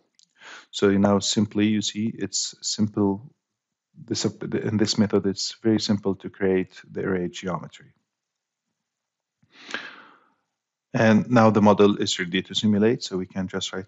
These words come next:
right click on the analysis setup and hit analyze. The third method,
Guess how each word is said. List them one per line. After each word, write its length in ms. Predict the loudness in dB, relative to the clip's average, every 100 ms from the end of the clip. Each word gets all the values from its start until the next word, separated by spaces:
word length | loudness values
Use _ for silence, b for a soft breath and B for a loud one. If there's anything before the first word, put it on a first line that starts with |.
| -6
right 260 | -6 -6
click 160 | -12 -8
on 100 | -6
the 60 | -6
analysis 380 | -6 -6 -8 -12
setup 400 | -12 -16 -16 -18
and 140 | -18
hit 140 | -18 -18 -14
analyze. 540 | -14 -14 -18 -20 -20 _ _ _ _ _ _ _ _ _ _ _ _ _ _ _ _ _ _ _ _ _ _ B B B B B B B B B B B
The 80 | -2
third 340 | 6 8 8 4
method, 460 | 4 4 2 0